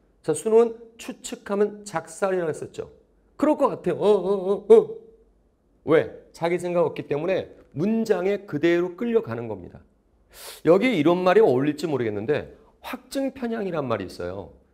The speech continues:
보고 싶은 것만 보인다라는 겁니다. 그러니까 자기 생각이 없기 때문에 그 문장에 해당하는 쪽으로 그냥 생각이 묘하게 끌려가요.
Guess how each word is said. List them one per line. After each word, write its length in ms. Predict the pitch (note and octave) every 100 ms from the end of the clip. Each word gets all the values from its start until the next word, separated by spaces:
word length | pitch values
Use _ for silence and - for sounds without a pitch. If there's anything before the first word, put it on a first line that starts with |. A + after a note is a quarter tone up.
| _ _ _ _
보고 360 | - F3 G3+ A#3
싶은 440 | A3+ - - F3+
것만 500 | D#3 C3+ C#3+ F#3 G3+
보인다라는 580 | - C#3+ E3+ E3+ B2+ F#2+
겁니다. 320 | D2+ - - -
그러니까 540 | - G3+ G3+ G3+ F#2 - -
자기 340 | - - E3+ G3+
생각이 420 | G#3 G3 G3 F#3
없기 340 | A3 - E3
때문에 540 | C#3+ G#2 G#2 B2 D#2+ C2 _ _ _ - _ -
그 120 | C4+
문장에 880 | C#4 A#3 A#2+ C#3 G#3+ A3+ A#3 A3 A3
해당하는 640 | G#3+ A3 A3+ G#3+ G#3 F#3+
쪽으로 400 | F#3+ F#3 A3+ B3+
그냥 200 | - G#3+
생각이 400 | G#3 B3 A3+ G#3
묘하게 560 | A2 A2 C#3 F3+ F#3 G#3+
끌려가요. 480 | A3 A3+ F#2+ F#2+